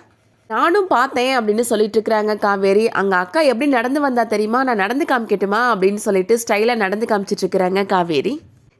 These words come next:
காவேரிய ரசிச்சு பார்த்துட்டு இருக்கிறாரு விஜய். விஜய்க்கு காவேரி மேல ஒரு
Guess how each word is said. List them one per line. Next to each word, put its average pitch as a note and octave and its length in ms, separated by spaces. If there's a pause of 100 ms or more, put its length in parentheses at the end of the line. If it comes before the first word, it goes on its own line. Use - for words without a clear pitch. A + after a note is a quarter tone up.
(100)
காவேரிய C#4+ 560 (220)
ரசிச்சு A#3+ 440
பார்த்துட்டு A#3 360
இருக்கிறாரு A3 440
விஜய். G#3 480
விஜய்க்கு D4 420
காவேரி A#3+ 440
மேல A3+ 360
ஒரு G3+ 180